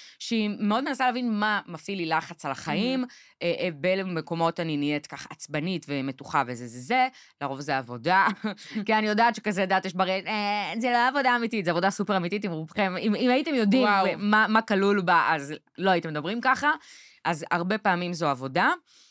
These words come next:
Speaker 1: כמובן שזה גם המצב במדינה, וכל מה שמשפיע וכל זה, ו-, והמחלה של אבא שלי. אז אני, אני, אני נורא מנסה להכניס דברים שירגיעו אותי.
Speaker 2: אוקיי.
Speaker 1: אמ, ואחד הדברים שאני נורא מנסה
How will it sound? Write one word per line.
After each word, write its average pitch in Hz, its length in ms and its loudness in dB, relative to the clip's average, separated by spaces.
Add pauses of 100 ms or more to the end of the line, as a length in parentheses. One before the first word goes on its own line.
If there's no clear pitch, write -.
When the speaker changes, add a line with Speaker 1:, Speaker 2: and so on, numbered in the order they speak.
(140)
Speaker 1:
כמובן 175 460 0
שזה 139 240 -10
גם 143 340 2
המצב 139 400 -2
במדינה, 247 600 2
וכל 190 160 -2
מה 175 100 0
שמשפיע 220 500 -4
וכל 180 280 0
זה, 180 260 0
ו-, 143 260 -6
והמחלה 143 500 0
של 247 140 -2
אבא 226 140 0
שלי. 226 260 -4 (520)
אז 175 320 -2
אני, 190 240 -2
אני, 180 120 -4
אני 180 260 -4
נורא 180 240 0
מנסה 240 440 -2
להכניס 202 380 -2
דברים 180 380 -2
שירגיעו 151 1200 -4
אותי. 123 140 -6 (160)
Speaker 2:
אוקיי. 151 360 -8 (500)
Speaker 1:
אמ, 180 460 -2
ואחד 170 1200 0
הדברים 226 280 -4
שאני 208 580 -2
נורא 185 160 0
מנסה 170 440 0